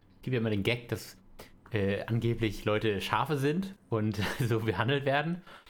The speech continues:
Aber in dem Fall war es wirklich so. Wir haben nämlich, ähm, wir waren bei der, äh, bei der U-Bahn,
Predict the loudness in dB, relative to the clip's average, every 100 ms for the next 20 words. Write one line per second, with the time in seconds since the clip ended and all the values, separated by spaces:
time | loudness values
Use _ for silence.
0 | -20 -6 0 2 2 2 0 2 2 4
1 | 2 2 0 -2 -2 0 0 -2 -2 0
2 | 4 4 4 2 -2 -10 _ _ _ _
3 | 0 2 2 0 -2 -4 -4 0 2 2
4 | 2 2 2 2 0 -2 -10 -10 -8 -4
5 | -2 0 0 2 2 0 -4